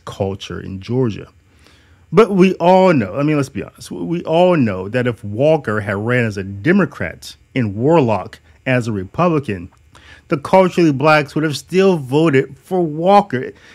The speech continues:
I-, if you don't accept the fact, if you don't accept that fact as truth, then you're being intentionally dishonest with yourself. Again, we're talking about a state that has a city called Atlanta and its surroundings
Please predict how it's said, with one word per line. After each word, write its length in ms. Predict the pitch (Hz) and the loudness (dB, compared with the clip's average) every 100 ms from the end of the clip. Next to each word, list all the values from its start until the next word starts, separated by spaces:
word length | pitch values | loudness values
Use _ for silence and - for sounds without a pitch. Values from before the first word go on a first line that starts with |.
| - | -8
I-, 40 | |
if 240 | - 226 208 | 0 0 2
you 100 | 185 | 2
don't 220 | 320 370 | 2 2
accept 320 | - 156 127 | 0 -2 -2
the 100 | 113 | -4
fact, 320 | - 95 - | -4 -8 -6
if 140 | 131 127 | -4 2
you 80 | |
don't 160 | 214 254 | 6 6
accept 320 | - 120 101 | 4 0 -2
that 160 | 82 95 | -4 -6
fact 400 | - - - - _ _ _ _ _ - | -10 -12 -14 -20 _ _ _ _ _ -4
as 240 | 117 - - | -2 -2 -8
truth, 480 | - - 87 - _ _ _ _ _ _ - | -8 -4 -4 -6 _ _ _ _ _ _ -6
then 200 | 160 190 | 2 4
you're 80 | 190 | 4
being 240 | 170 196 | 4 2
intentionally 680 | 190 143 - - 196 190 165 | 2 0 -2 -2 0 0 -2
dishonest 840 | 147 143 - - 127 139 143 135 - | 2 0 -2 -4 0 2 2 0 -8
with 140 | 95 | -12
yourself. 640 | 87 - - 110 92 - _ _ - | -12 -8 -2 -2 -2 -8 _ _ -4
Again, 460 | 160 190 233 87 - _ _ _ - _ _ _ _ _ | 0 2 0 -2 -12 _ _ _ -20 _ _ _ _ _
we're 180 | 262 220 | 4 4
talking 460 | - - 277 285 233 | 4 4 2 4 2
about 180 | 175 151 | 4 2
a 60 | |
state 600 | - - - 131 85 - - | -2 -6 -2 -2 -2 -8 -4
that 100 | 139 | -2
has 240 | 180 180 | 0 0
a 80 | 156 | -2
city 520 | - - - 190 110 | -4 -6 0 0 0
called 360 | - - 135 - | -2 0 0 0
Atlanta 720 | 131 113 135 170 - 92 87 - _ _ _ _ _ _ 180 | -4 -2 -2 -2 -4 -10 -14 -18 _ _ _ _ _ _ 2
and 160 | 175 | 4
its 100 | 175 | 4
surroundings 1000 | - - 123 135 160 170 101 82 - - | 2 0 2 4 4 4 0 -8 -16 -18